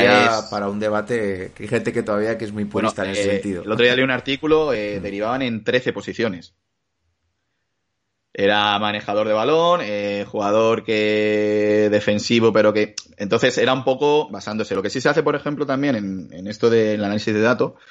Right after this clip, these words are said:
Speaker 2: eh, es, eh, omitir el, el dato de la posición. O sea, ya buscas un dato, eh, buscas un, yo qué sé, un porcentaje que tenga,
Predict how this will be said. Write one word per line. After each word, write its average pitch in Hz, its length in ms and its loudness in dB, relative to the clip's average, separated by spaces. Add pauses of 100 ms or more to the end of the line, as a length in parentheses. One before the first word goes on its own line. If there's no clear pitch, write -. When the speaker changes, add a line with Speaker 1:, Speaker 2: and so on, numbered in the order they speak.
(500)
Speaker 2:
eh, 98 360 0
es, - 460 -4
eh, 107 380 0
omitir 117 760 0
el, 95 460 -6
el 95 140 -2
dato 101 200 4
de 123 80 6
la 101 80 2
posición. 95 480 -6 (140)
O - 20 -20
sea, 87 300 -10
ya 90 80 -4
buscas 104 300 -2
un 104 140 -2
dato, 117 440 0
eh, 95 160 -8
buscas 107 280 -4
un, 107 1000 -4
yo 107 100 -6
qué 101 80 -4
sé, - 80 -6
un 95 80 -4
porcentaje 101 540 -2
que 107 100 0
tenga, 131 480 0